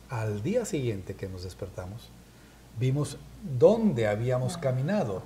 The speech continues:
Speaker 2: <laughs>
Speaker 1: por qué lugar habíamos estado yendo en aquella veredita a un costado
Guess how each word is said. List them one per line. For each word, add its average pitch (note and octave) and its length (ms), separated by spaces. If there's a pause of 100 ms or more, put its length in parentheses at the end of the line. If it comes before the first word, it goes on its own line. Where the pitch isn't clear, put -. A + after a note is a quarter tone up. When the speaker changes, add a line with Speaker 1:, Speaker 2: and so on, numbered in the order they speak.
Speaker 2:
<laughs> - 120
Speaker 1:
por A2+ 240
qué E3+ 200
lugar E3+ 460
habíamos C#3 600
estado C3+ 760 (600)
yendo D#3 260
en C#3 80
aquella D3+ 320
veredita C#3+ 640
a D3+ 80
un E3+ 140
costado E3 540